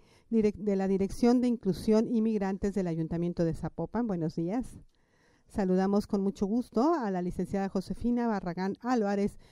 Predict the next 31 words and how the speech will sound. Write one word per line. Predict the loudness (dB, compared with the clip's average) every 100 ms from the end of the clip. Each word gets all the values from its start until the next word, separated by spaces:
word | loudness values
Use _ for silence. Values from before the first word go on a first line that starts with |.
| -2 2
directora | 2 6 6 6
de | 4
Turismo | 2 4 4 4 4 4
y | 4
Centro | 2 2 0
Histórico | -2 2 2 2 -2
de | -4
Zapopan. | -6 -6 -4 0 0 0
Buenos | 0 0 0
días, | 0 0 -4
bienvenida. | -6 -4 -2 -2 -4 -6 -8 _ _ _ _
Es | -4 2
un | 4
gusto | 4 4 2
tener | 2 2 2
aquí | 0 0 2
a | 2
Juana | 2 2 2 2 0
Facundo | -2 -4 0 0 2 2
Rodríguez, | 2 0 2 2 2 -2 -4 -16 -12 2
integrante | 2 4 4 4 4 4
del | 2 4
grupo | 4 6 4 4
Arlelé | 0 -2 -2 0 2 2 -2 _
de | -6 -2 0
la, | -2
residentes | -2 -2 -2 2 2 4 2
de | 2
la | 0
cultura | 0 2 2 2
ñañó | 0 -2 2 4 4